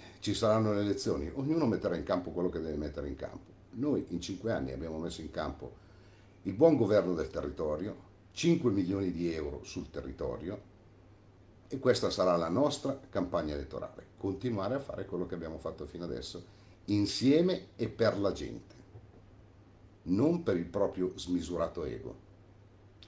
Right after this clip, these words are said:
Bene, non vi rubo altro tempo, vi riauguro buone vacanze, anche se, eh, sappiamo tutti che il due agosto è una data purtroppo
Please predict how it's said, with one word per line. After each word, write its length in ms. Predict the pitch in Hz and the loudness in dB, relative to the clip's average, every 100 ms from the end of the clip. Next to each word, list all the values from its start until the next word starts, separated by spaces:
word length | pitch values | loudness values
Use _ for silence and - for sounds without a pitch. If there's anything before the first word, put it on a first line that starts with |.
| - - - - | -20 -20 -14 8
Bene, 320 | 131 104 - - - - - - - | 10 10 4 -10 -18 -18 -20 -20 2
non 200 | 85 127 | 6 8
vi 100 | 120 | 8
rubo 240 | 123 123 | 8 8
altro 240 | 120 127 131 | 6 6 6
tempo, 600 | 165 180 170 180 185 - | 10 10 8 4 2 -2
vi 220 | - 90 107 | -6 0 2
riauguro 840 | 107 110 107 101 101 101 92 92 | 6 6 6 4 4 4 4 0
buone 280 | 87 110 104 | 2 2 4
vacanze, 800 | 110 113 147 160 160 180 175 175 - - - - - - | 2 4 4 4 2 4 4 2 -8 -16 -16 -20 -20 -2
anche 380 | 110 117 - 98 | 4 4 6 2
se, 920 | - 95 95 92 82 82 80 78 76 | 4 6 8 6 2 -4 -4 -2 -2
eh, 40 | 73 | -4
sappiamo 500 | 82 78 98 92 92 | -6 -2 0 0 0
tutti 300 | 107 - 87 | -4 -4 -2
che 120 | 92 | 0
il 80 | 87 | 2
due 160 | 107 | 4
agosto 540 | 95 104 107 - 87 85 | 4 4 2 0 -4 -2
è 140 | 90 | -2
una 220 | 92 92 | 0 0
data 320 | 90 113 - | 4 4 2
purtroppo 800 | - 90 - 101 104 - 101 92 | -2 -4 -2 0 0 0 -4 -4